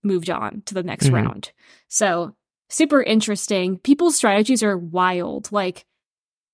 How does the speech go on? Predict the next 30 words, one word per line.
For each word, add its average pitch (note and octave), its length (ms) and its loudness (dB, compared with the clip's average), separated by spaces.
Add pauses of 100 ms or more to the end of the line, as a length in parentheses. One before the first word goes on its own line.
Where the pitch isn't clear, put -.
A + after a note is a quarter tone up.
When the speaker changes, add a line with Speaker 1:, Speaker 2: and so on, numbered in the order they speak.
(400)
Speaker 1:
you'll D4 220 6
see E4+ 180 2
people D#4+ 360 -2
wrestling C#4 440 2
each B3 180 0
other F#3 280 -2
who G3+ 140 -2
are, G#3+ 100 0
like, G3+ 240 0
in G#3 260 2
different, B3+ 480 4
completely D4+ 460 0
different, A3+ 340 0
like, G3+ 140 -6 (240)
body G#3 340 0
weight C4 280 -2
classes. C#4 680 -2 (420)
Like, A#3 160 2
you'll D4+ 120 4
see, F4 140 4
like, E4+ 140 2
a D#4+ 80 2
skinny A#3+ 500 2
dude F#3 360 2
who's G#3+ 280 -2
like, F#3+ 340 -2 (120)
"I'm A3+ 240 4
a A3 60 2
track G#3+ 440 -2
runner," F3+ 460 -8